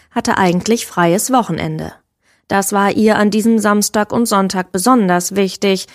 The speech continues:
denn sie ließ eine Prüfung über sich ergehen. Kung Fu war das Hobby der Kriminalistin mit der frechen blonden Kurzhaarfrisur.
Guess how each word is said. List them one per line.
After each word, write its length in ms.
denn 220
sie 140
ließ 280
eine 240
Prüfung 520
über 300
sich 280
ergehen. 520
Kung 300
Fu 480
war 140
das 300
Hobby 260
der 160
Kriminalistin 920
mit 160
der 120
frechen 420
blonden 320
Kurzhaarfrisur. 1000